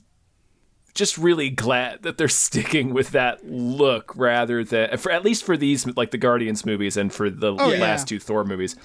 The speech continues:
Speaker 1: 'cause it could very easily just look like, I don't know, Ender's Game or, like, some other, uh, i-, incredibly forgettable sci-fi movie from the past ten years,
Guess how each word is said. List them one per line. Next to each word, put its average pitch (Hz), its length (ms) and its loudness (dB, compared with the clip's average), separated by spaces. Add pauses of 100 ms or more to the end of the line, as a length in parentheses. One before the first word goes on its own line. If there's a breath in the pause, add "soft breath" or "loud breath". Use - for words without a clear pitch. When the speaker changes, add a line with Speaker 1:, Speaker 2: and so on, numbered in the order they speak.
(320 loud breath)
Speaker 1:
'cause 165 160 2
it 165 80 -2
could 190 260 0
very 156 260 2
easily 123 360 -2
just 113 240 -2
look 113 280 -2 (340 soft breath)
like, 117 320 -2
I 131 80 -2
don't 117 100 -6
know, 87 200 -10
Ender's 131 380 0
Game 117 600 0
or, 131 180 2
like, 123 220 0
some 147 220 0
other, 123 400 0 (440)
uh, - 40 -20 (480)
i-, 131 180 -4
incredibly 123 680 -2
forgettable 107 720 -2 (300 soft breath)
sci-fi 113 580 0
movie 107 320 -2
from 101 200 -4
the 98 80 -6
past 101 340 -6
ten 98 180 -4
years, 98 440 -4